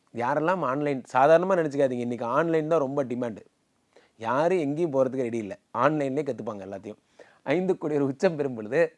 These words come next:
இந்த போன்ற ஐடியாக்கள்லாம் வரும். நீங்களும் உங்களுடைய ஐடியாவா ஆன்லைனுக்கு மாத்துங்க. So எட்டுக்குடையவன். அதே நேரத்துல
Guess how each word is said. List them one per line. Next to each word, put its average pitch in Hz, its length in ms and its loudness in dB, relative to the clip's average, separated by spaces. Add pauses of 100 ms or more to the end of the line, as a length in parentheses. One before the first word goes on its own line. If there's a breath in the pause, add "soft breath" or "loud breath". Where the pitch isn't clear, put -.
(300 soft breath)
இந்த 135 200 -2
போன்ற 135 340 0
ஐடியாக்கள்லாம் 110 520 -2
வரும். 90 180 -10 (320 soft breath)
நீங்களும் 180 500 2
உங்களுடைய 123 360 -2
ஐடியாவா 123 320 0
ஆன்லைனுக்கு 143 720 0
மாத்துங்க. 107 380 -10 (720 soft breath)
So 180 240 -2
எட்டுக்குடையவன். 131 680 -4
அதே 170 260 0
நேரத்துல 117 340 -4